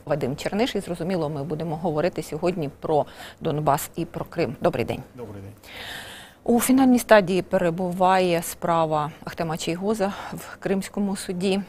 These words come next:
Speaker 1: Е, минулого тижня було оголошено вирок Володимиру Булаху. І хоча з німецьких теренів подекуди роздаються думки політиків німецьких про те, що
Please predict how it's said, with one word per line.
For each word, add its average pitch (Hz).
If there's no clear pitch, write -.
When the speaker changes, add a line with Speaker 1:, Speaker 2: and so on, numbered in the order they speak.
Speaker 1:
Е, 165
минулого 170
тижня 165
було 151
оголошено 165
вирок 170
Володимиру 170
Булаху. 196
І 190
хоча 240
з 160
німецьких 185
теренів 175
подекуди 160
роздаються 160
думки 185
політиків 180
німецьких 170
про -
те, 170
що -